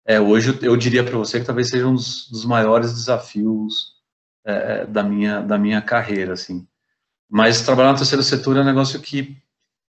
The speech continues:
te dá uma, te dá uma compensação que, que, que no final o segundo é bem difícil te dar, né? Então é muito, é muito legal, é muito gratificante nesse, nesse sentido.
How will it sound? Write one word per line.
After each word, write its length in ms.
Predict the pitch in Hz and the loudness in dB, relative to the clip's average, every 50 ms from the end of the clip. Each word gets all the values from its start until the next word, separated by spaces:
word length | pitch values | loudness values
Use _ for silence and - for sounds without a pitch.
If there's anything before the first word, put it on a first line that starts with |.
| _ _ _ _ _ _ _ _ _ | _ _ _ _ _ _ _ _ _
te 120 | - - 135 | -4 -2 0
dá 220 | 117 120 131 135 | 2 2 4 4
uma, 580 | 147 151 147 143 135 123 110 87 80 - - _ _ _ - | 4 4 4 4 4 2 0 -2 -6 -10 -16 _ _ _ -10
te 100 | - 117 | -6 -2
dá 140 | 110 117 | 0 2
uma 180 | 127 143 147 143 | 2 2 0 0
compensação 1300 | - - 139 123 - 127 123 123 - - 120 107 - - - - 127 127 131 135 127 113 104 98 - - - | 0 0 0 2 2 0 0 0 0 -2 -2 -2 -4 -4 -2 0 2 2 4 4 4 2 0 -2 -6 -10 -14
que, 540 | - - 110 110 107 107 107 101 - - - | -10 -6 -4 -4 -2 -2 -4 -6 -10 -14 -20
que, 580 | - - - 107 104 107 104 101 104 101 - - | -20 -14 -12 -10 -10 -10 -12 -14 -16 -16 -18 -20
que 120 | - - 110 | -12 -8 -6
no 80 | 110 | -6
final 300 | 107 - - 107 110 113 | -6 -4 -4 -2 0 0
o 40 | 117 | -2
segundo 420 | 113 - 110 107 107 113 117 117 117 | -2 -4 -4 -2 0 2 4 4 4
é 40 | |
bem 180 | 110 113 113 117 | 4 4 2 2
difícil 460 | 120 113 120 - - 120 113 - - 110 | 2 0 -2 0 0 0 0 0 -2 -2
te 120 | - - | -4 -4
dar, 300 | 127 117 - - - _ _ _ _ _ _ _ _ _ _ _ | -4 -4 -4 -6 -8 _ _ _ _ _ _ _ _ _ _ _
né? 220 | 104 98 98 98 _ _ _ _ _ _ _ _ _ | -20 -20 -20 -20 _ _ _ _ _ _ _ _ _
Então 180 | - 104 101 | -6 -2 0
é 60 | 104 101 | 2 2
muito, 480 | 104 107 107 107 - 117 117 117 117 | 2 2 2 2 2 4 4 6 6
é 80 | 110 104 | 6 6
muito 240 | 110 117 117 120 131 | 6 4 4 4 4
legal, 260 | 127 135 123 110 101 | 4 4 6 6 4
é 40 | 98 | 4
muito 200 | 101 101 - 110 | 2 0 -2 -2
gratificante 840 | 110 113 110 - - - 139 131 - - 113 107 104 107 - 110 | -2 -2 -2 -4 -6 -6 -6 -6 -4 -2 0 0 0 -2 -2 -2
nesse, 440 | 110 107 107 - - - 110 110 107 110 | -2 -2 -2 -4 -6 -6 -6 -6 -4 -4
nesse 260 | 113 110 107 - - | -4 -4 -4 -6 -8
sentido. 520 | - - 131 127 - 117 101 101 - - | -6 -4 -4 -4 -4 -4 -6 -8 -10 -14